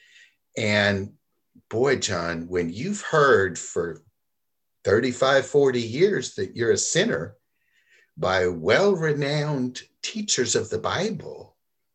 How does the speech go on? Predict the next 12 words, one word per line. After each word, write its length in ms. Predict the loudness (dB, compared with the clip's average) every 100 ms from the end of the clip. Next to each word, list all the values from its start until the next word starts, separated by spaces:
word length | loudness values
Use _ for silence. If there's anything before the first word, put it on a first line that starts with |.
| _ _ -10
and 140 | -6
then 140 | -4 -2
all 220 | -2 -2
of 100 | -4
a 60 | -4
sudden 680 | -2 0 0 -2 -4 -6
some 380 | -6 -4 -4 -4
young 300 | -4 -4 -2
upstart 640 | -4 -4 -2 0 0 -2 -10
from 180 | -10
California 680 | -4 -2 -2 -4 -4 -2 -2
says, 420 | -2 0 0 -2